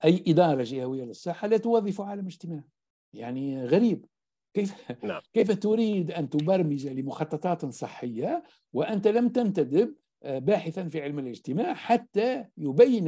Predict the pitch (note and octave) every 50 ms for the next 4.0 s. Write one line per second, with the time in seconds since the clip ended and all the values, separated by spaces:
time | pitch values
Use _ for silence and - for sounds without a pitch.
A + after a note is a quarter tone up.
0 | D3+ C#3 C#3+ C3 - - B3+ A#3+ G#3 G3+ A#3+ A3+ G#3 A3+ A3+ G3+ F#3+ F3+ E3+ -
1 | E3+ - D3+ D3 C#3 - C#3 A#2 - B2 A2+ F#2 - _ _ _ _ _ _ _
2 | _ - - A#2 A#2 A2+ C3 F3+ F#3+ G3 - F3+ D3 - - A#3 A#3 F#3 F3+ E3+
3 | F#3+ F#3+ - - D#3+ - - F3 F3 F3+ E3 - D#3+ C#3+ D#3 E3+ G3 A3 A#3 A3